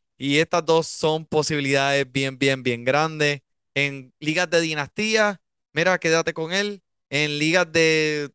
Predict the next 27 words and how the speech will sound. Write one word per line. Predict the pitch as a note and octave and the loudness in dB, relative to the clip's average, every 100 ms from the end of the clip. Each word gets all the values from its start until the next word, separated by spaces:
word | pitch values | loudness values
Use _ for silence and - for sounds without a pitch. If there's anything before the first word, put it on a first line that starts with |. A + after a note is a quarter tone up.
| - | -4
este | C#3+ D3+ F3 E3+ | -4 -2 0 2
año, | G3 A3 G#3+ G#3 - _ _ _ - | 0 -2 -6 -8 -14 _ _ _ -2
yo | C3 | 0
diría | C#3+ C#3 C#3+ | 2 2 0
que | C3 | -2
si | B2 | -6
tienes | A#2+ C#3 | -4 -6
un | C#3 C3 | -6 -6
chance | C#3+ C#3 C#3+ | -4 -2 -2
a | C3 | -2
los | A#2 - | -2 -4
playoffs, | D#3 E3 D#3+ D#3 D3+ D3 _ _ _ _ _ _ A#2 C#3+ - - - | 0 2 4 4 2 -2 _ _ _ _ _ _ -20 -20 -20 -20 -12
podrías | A2+ B2 B2 C3 D3+ D#3+ | -2 0 0 2 2 2
a | D3 | 2
lo | C#3+ | -2
mejor | C3 B2 D#3 D3 | -2 0 0 -2
poner | C3+ B2+ D3 | -4 -4 -4
un | D3 B2+ | -6 -4
trade | C#3 D3 F3 - | 0 0 0 -4
y | C3+ | -4
ver, | B2 B2 D3 C#3 | 0 0 -2 -2
a | B2+ | -2
ver | B2+ D3+ D#3+ - | 2 0 0 -4
qué | B2+ C3+ | -4 -2
puede | C#3+ C#3+ | -2 0
pasar, | C3+ A#2+ D#3 D#3 | -2 -2 -2 -4
porque, | - C3 - C3 A#2+ A2+ G2+ | -6 -6 -4 -2 -2 -2 -4